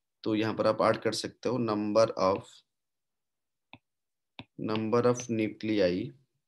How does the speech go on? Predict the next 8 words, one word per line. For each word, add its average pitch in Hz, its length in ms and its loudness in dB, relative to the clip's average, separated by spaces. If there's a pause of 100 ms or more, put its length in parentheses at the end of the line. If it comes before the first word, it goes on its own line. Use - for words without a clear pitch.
(1000)
disintegrated 113 1200 0 (3750)
in 120 480 0 (1600)
T 127 320 0
two 139 100 2
minus 120 520 2 (100)
T 123 140 2
one 95 400 0
is 104 520 -6